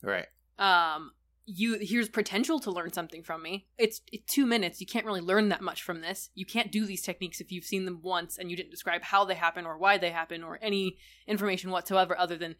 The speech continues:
Speaker 2: "Oh, you can do this, beep, bop, bop, beep," you know? And it
Speaker 1: Mm-hmm.
Speaker 2: was so,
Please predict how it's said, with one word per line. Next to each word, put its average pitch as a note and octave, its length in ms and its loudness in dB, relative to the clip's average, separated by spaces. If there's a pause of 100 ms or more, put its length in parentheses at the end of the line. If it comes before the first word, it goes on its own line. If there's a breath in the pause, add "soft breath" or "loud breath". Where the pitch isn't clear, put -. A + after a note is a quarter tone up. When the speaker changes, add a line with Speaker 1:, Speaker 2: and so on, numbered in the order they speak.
(240 soft breath)
Speaker 2:
"Oh, A#3+ 160 6
you G#3+ 100 -4
can G#3 100 0
do A3 80 2
this, A#3 140 0
beep, - 180 -4
bop, - 200 -6
bop, - 180 0
beep," G3 180 -6
you G3 140 0
know? G3 220 2
And F#3+ 160 -2
it - 20 -2
Speaker 1:
Mm-hmm. F#3+ 60 -4
Speaker 2:
was - 260 -10
so, - 400 0